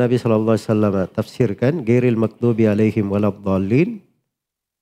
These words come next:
Itu beliau tafsirkan, itu al-maghdub alaihim, itu orang-orang Yahudi. Ad-dallin adalah siapa? Orang-orang Nasara. Orang-orang Nasara.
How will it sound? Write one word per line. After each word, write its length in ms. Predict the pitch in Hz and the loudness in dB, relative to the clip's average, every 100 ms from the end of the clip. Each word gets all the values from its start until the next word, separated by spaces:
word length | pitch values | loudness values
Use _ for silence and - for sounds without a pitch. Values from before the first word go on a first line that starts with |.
| _ _ - | _ _ -16
Itu 180 | - 120 | -4 0
beliau 220 | 120 123 | 2 2
tafsirkan, 640 | 117 - 117 110 143 175 | -2 0 -2 0 -2 0
itu 460 | - - 165 - - _ | -4 0 0 0 -8 _
al-maghdub 580 | 110 110 104 113 156 156 | -2 0 -4 0 -2 0
alaihim, 560 | 120 117 107 151 - | 0 2 2 0 -2
itu 140 | 107 120 | -4 0
orang-orang 480 | 117 110 110 113 107 | 0 2 2 2 2
Yahudi. 640 | 101 101 98 120 185 - _ _ _ _ - | 0 0 0 0 -2 -6 _ _ _ _ -14
Ad-dallin 640 | 101 104 110 104 139 156 | -8 0 0 2 2 2
adalah 240 | 107 110 101 | 2 2 2
siapa? 380 | 107 98 175 220 - _ _ _ _ _ _ _ _ _ _ - | 0 -2 -4 -6 -18 _ _ _ _ _ _ _ _ _ _ -4
Orang-orang 480 | 104 110 120 123 | 0 2 2 2
Nasara. 480 | 123 123 151 123 92 - - _ _ _ _ _ _ _ _ _ _ _ _ _ _ | 2 0 0 0 -2 -8 -18 _ _ _ _ _ _ _ _ _ _ _ _ _ _
Orang-orang 560 | 98 101 101 131 190 180 | -2 0 2 0 -2 -6
Nasara. 460 | 107 101 - 90 - | -4 -4 -4 -6 -6